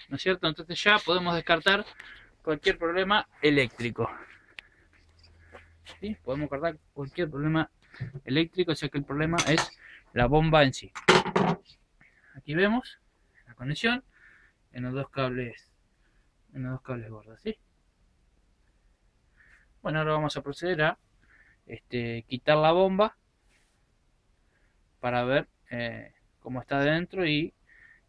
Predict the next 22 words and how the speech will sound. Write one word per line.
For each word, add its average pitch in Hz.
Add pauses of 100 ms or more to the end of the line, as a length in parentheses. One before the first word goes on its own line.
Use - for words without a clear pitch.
eh, 113 (100)
reemplazarla. 120 (3250)
Bueno, 202
para 160
quitar 160
la 185
bomba 190
lo 170
que 156
tenemos 170
que 165
hacer 190
es -
primero 165
desprender, 156 (440)
¿sí? 160 (720)
el 120
cable 135
de 135 (100)
corriente 135
que 120
viene 127